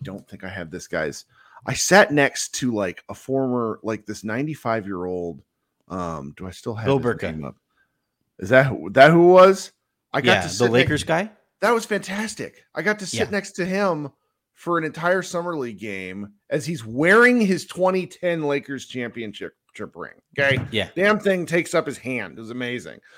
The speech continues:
Speaker 1: Um, just a great, uh, z-, it was Lakers adjacent constant. Had to share with you. So while he and I are standing there, that's when Kyrie Irving comes in. Okay.
Speaker 2: Mm-hmm.
Speaker 1: I'd never seen Kyrie in person. When you see him in person, it makes what he does on the floor that much more impressive.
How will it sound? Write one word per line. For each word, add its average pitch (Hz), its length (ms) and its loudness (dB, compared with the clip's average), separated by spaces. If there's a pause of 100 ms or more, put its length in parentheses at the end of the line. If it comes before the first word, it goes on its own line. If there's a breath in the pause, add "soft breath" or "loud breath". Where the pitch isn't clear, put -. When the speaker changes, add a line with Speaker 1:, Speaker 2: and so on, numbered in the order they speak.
(240 loud breath)
Speaker 1:
Um, 131 460 -4
just 151 200 -12
a 139 40 -14
great, 160 240 0 (140)
uh, 139 180 -2
z-, 135 200 -10
it 147 100 -10
was 156 220 -4
Lakers 190 400 2
adjacent 135 460 -2
constant. 104 540 -10
Had 113 140 -6
to 92 60 -18
share 107 280 -6
with 87 160 -12
you. 85 60 -16 (220 soft breath)
So 185 120 -4
while 226 280 6
he 240 160 -2
and 214 80 2
I 190 60 2
are 139 120 0
standing 170 360 -4
there, 101 220 -6 (240 soft breath)
that's 240 200 0
when 302 100 -4
Kyrie 214 360 0
Irving 147 280 -2
comes 87 280 -16
in. - 100 -18 (300)
Okay. 127 280 -4 (220)
Speaker 2:
Mm-hmm. 117 220 -6
Speaker 1:
I'd 220 120 0
never 247 180 2
seen 190 240 -6
Kyrie 139 360 -4
in 107 100 -12
person. - 460 -14 (180)
When 139 160 -8
you 240 120 -4
see 233 280 -8
him 202 200 -4
in 127 120 -8
person, 147 640 -10 (760)
it 175 160 2
makes 185 320 0
what 180 160 0
he 165 140 -8
does 135 300 -2
on 143 80 -4
the 113 80 -6
floor 110 420 -6
that 120 220 -2
much 123 200 -10
more 117 180 -8
impressive. 123 680 -8